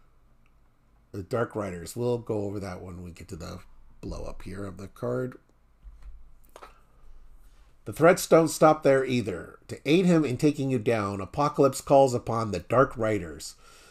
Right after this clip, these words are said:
This fanatical team can hammer you with relentless assaults as more and more of them are revealed, and each of their attacks come paired with a nasty effect. For example, Gauntlet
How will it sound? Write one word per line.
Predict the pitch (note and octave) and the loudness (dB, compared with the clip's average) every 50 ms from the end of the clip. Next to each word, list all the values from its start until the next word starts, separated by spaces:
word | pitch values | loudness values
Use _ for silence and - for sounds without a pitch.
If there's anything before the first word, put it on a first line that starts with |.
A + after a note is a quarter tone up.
| _ _ _ | _ _ _
This | - D3 E3 D#3+ - - | 2 2 2 2 0 -2
fanatical | - C3+ B2+ C3 C3+ C#3 C#3 C#3 C3 C#3 B2+ B2+ | 0 0 2 2 2 2 2 2 2 2 0 0
team | - - C#3 C3+ C3+ C3 B2+ | 0 -2 -2 -2 0 -2 -2
can | - A#2+ F#2 | -4 -4 -6
hammer | D#2 - A#2 B2+ C#3 C#3 D3 C#3+ C3+ B2+ | -6 -6 -4 -2 0 2 2 2 2 2
you | B2 A#2+ B2+ B2+ C3 C3 B2+ B2 B2 - - - - - _ _ | 2 2 2 2 2 2 2 0 -2 -6 -14 -20 -20 -20 _ _
with | - A#2+ A2+ - - | -4 -4 -4 -2 -4
relentless | G#2+ G#2 G#2 A#2+ D3+ - - F#3+ - - | -4 -2 -2 -2 -2 -2 -2 -2 -2 -2
assaults | C3+ - - - D3+ C3+ A#2 G#2+ B2 - - - - - | -4 -6 0 2 2 4 4 2 -2 -6 -10 -12 -12 -10
as | - A#2 G#2+ G#2+ G#2+ G2 G#2+ | -6 -6 -4 -4 -6 -6 -2
more | A#2+ B2+ C#3+ D#3+ E3+ | 0 2 4 4 4
and | E3 D3 | 2 4
more | C#3 C#3 D3 C#3 C#3 C3+ A#2 | 4 4 6 6 4 4 2
of | A2 A2+ G#2 G#2 | 0 -2 -2 -2
them | A2+ A2+ A2+ A2+ A#2+ - - | -2 -2 -2 -2 -4 -6 -6
are | G#2 G#2+ G#2 | -6 -4 -2
revealed, | G#2 G#2+ G#2 G2 G#2 G#2 F#2+ E2+ D2+ D2+ D#2 - - _ _ _ _ _ _ _ - | -2 -4 -4 -4 -4 -4 -4 -4 -6 -10 -14 -16 -20 _ _ _ _ _ _ _ -12
and | - G#2 G#2+ - - | -12 -12 -12 -8 -2
each | D3+ D#3 F#3+ F3+ - F#3+ | 0 0 0 2 2 2
of | D#3+ D3 | 4 6
their | D3+ D3 C#3 | 6 4 4
attacks | C3+ - - C#3 B2+ B2 A2+ - - | 2 0 0 -2 0 0 -2 -6 -10
come | - - C3+ A#2 A2+ A#2 A2 | -8 -4 -4 -4 -4 -4 -6
paired | - C3+ C3 B2 A#2 A#2+ A#2+ A#2 - - | -4 -2 -2 0 0 0 -2 -2 -4 -6
with | - A2 G#2+ G#2 - - | -6 -4 -4 -6 -6 -8
a | - G2 G2 | -10 -10 -8
nasty | G2+ G2+ G2 G2+ G#2+ - - - G2+ | -8 -8 -6 -6 -6 -8 -8 -8 -8
effect. | F#2 - - G2 E2 - - - _ _ _ _ _ _ _ _ _ _ _ _ _ _ | -8 -8 -10 -14 -14 -14 -18 -20 _ _ _ _ _ _ _ _ _ _ _ _ _ _
For | - A#2+ A2+ | -4 -4 -4
example, | A2 G#2 G#2 C3 C3 C3+ C3 - - G#2+ G2+ G#2+ A2 A2+ - _ _ _ _ _ _ _ _ _ B2 A2 | -4 -2 0 0 2 2 0 0 -2 -2 -2 -2 -2 -6 -12 _ _ _ _ _ _ _ _ _ -6 0
Gauntlet | C3+ C3 C3+ D3+ C#3+ C3+ B2+ B2 A#2+ C3 C#3 - - | 2 2 4 2 2 2 2 4 4 2 0 -2 -10